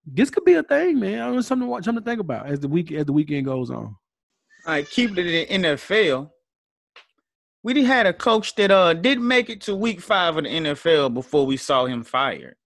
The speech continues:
Speaker 2: That is none other than the Houston Texans' Bill O'Brien. Now, he was fired after starting the season oh and four,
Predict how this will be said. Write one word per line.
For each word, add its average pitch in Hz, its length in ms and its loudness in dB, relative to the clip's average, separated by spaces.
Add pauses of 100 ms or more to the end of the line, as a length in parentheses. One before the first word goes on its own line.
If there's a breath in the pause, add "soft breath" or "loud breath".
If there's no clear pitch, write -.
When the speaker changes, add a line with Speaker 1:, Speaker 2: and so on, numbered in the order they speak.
(300)
Speaker 2:
That 113 160 -2
is 123 160 -4
none 131 240 -2
other 135 240 -2
than 113 220 -6
the 113 60 -8
Houston 135 420 -8
Texans' 143 540 -6
Bill 127 320 -6
O'Brien. 110 640 -8 (840)
Now, 104 80 -8
he 131 80 0
was 127 120 -6
fired 151 300 0
after 143 160 -2
starting 139 320 -4
the 123 60 -8
season 117 420 -8
oh 131 220 -2
and 120 100 -12
four, 160 520 -2